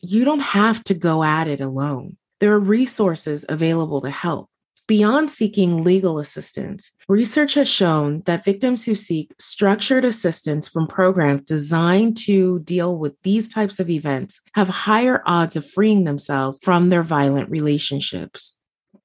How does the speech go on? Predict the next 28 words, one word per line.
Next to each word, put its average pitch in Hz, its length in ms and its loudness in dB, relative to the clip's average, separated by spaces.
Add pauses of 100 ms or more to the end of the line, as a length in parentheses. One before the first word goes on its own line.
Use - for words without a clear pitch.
As 196 160 2
we 233 140 2
learned 220 400 2
from 214 160 0
LaSonia's 185 640 0
story, 151 540 -8 (280)
simply 254 440 2
leaving 214 640 2
isn't 202 380 2 (100)
easy 170 580 -4
and 180 200 0
can 196 180 2
still 202 480 -2
risk 170 420 -6
your 151 120 -4
life 135 440 -4 (340)
and 214 260 4
the 202 60 4
lives 139 520 0
of 151 140 -6
those 143 300 -2
you 139 100 -4
love. 143 380 -4 (460)
The 214 60 4
best 226 480 0
chance 165 420 0
you 156 120 -2
have 147 460 0